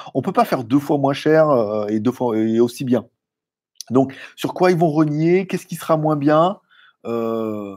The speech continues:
c'est vraiment la question, quoi. Donc, euh, hmm, faudra vraiment voir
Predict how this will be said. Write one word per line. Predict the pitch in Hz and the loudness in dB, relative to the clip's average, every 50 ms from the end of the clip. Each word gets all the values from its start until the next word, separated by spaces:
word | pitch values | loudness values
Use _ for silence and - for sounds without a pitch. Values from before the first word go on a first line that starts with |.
| - | -16
c'est | - - - - | -18 -14 -10 -8
vraiment | 113 107 139 165 202 | -6 -6 -4 -2 -2
la | 208 196 | -2 -2
question, | - - 151 - - - 156 160 | -4 -8 -12 -10 -6 -6 -6 -6
quoi. | 151 - 113 95 95 _ _ _ _ _ - - _ _ _ | -6 -8 -8 -8 -10 _ _ _ _ _ -20 -20 _ _ _
Donc, | 120 120 139 143 135 143 139 | -2 0 0 0 0 2 2
euh, | 135 131 135 - - _ _ _ _ - | 2 2 2 -2 -12 _ _ _ _ -8
hmm, | 151 165 170 165 160 156 160 160 156 151 139 - | -4 -2 0 0 0 0 0 0 0 -2 -4 -6
faudra | - - - - - - 147 143 139 151 147 | -10 -18 -18 -14 -4 0 2 4 4 4 4
vraiment | 131 135 170 180 196 202 180 | 4 2 0 0 0 -2 -2
voir | 165 170 185 190 196 208 208 190 - | 0 2 2 4 4 2 0 -2 -6